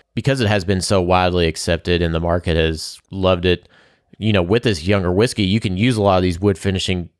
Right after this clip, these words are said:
technologies to elevate younger whiskey and make it more palatable at a younger age. So you throw a,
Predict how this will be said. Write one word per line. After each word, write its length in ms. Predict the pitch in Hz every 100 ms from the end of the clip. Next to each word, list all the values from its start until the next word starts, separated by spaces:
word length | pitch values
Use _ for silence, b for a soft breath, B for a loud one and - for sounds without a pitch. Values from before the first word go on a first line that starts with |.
| -
technologies 800 | 92 92 87 87 87 87 - -
to 460 | - 95 87 82 - b b b b
elevate 640 | - 117 110 87 90 82 90
younger 280 | 101 90
whiskey 540 | 85 95 - 87 80 80 92 -
and 140 | 90
make 140 | 98
it 100 | 92
more 140 | 87 87
palatable 420 | - 98 95 87
at 80 | 82
a 40 |
younger 340 | 85 87 82 90
age. 280 | 92 85
So 280 | - - 85
you 160 | 82 87
throw 300 | 98 87
a, 100 | 85